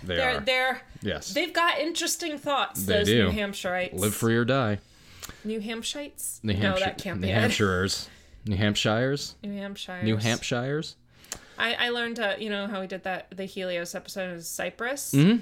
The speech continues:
Speaker 2: I learned that a person from Cyprus is called a Cypriot.
Speaker 1: Okay.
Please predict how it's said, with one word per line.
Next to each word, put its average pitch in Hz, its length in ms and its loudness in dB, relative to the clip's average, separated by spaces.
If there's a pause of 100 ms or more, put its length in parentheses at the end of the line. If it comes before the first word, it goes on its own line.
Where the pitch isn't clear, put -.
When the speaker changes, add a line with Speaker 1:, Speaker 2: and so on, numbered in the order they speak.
(220)
Speaker 2:
I 220 80 -2
learned 233 200 -4
that 226 80 -2
a 214 40 -6
person 220 360 -6
from 214 140 -8
Cyprus 202 380 -6
is 185 100 -10
called 180 220 -10
a - 20 -8
Cypriot. - 800 -12 (800)
Speaker 1:
Okay. - 260 -4